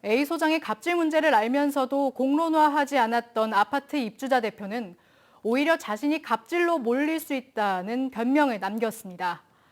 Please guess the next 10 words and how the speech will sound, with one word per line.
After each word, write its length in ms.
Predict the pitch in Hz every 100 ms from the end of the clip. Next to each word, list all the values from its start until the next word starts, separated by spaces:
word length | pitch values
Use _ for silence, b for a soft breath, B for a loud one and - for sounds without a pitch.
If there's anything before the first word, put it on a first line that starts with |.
| b b _
관리소장이 600 | - 247 294 330 311 311
가해자인 640 | 311 226 247 294 320 294 269
경우 500 | 220 226 262 185 -
조사와 520 | - 247 330 320 302 302
징계가 640 | 247 247 254 247 254 269
쉽지 420 | - 359 - 349
않다는 560 | 214 233 330 339 311 294
지적도 580 | 220 240 233 - 185 175
나오고 340 | 214 233 202
있습니다. 580 | 175 180 175 170 165